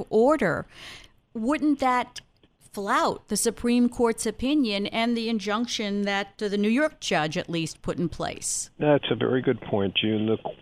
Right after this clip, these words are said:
Speaker 2: problem with the executive order is, again, you need not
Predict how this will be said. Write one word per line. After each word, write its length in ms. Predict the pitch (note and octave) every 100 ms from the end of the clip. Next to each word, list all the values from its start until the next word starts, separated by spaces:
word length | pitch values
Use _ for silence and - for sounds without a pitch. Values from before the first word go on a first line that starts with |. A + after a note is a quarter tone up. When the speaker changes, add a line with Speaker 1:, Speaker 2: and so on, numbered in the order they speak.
| -
Speaker 2:
problem 320 | B2 B2+ D#3
with 120 | C3+
the 100 | B2+
executive 560 | A#2 A2+ G2 - G2+ F2+
order 400 | - A#2 A#2+ G2
is, 120 | F#2+
again, 560 | G#2+ A2+ A2 F#2 F2 - _ - -
you 160 | C3
need 440 | C3 D3+ E3 C3+ - - - - - _
not 320 | - A#2+ C#3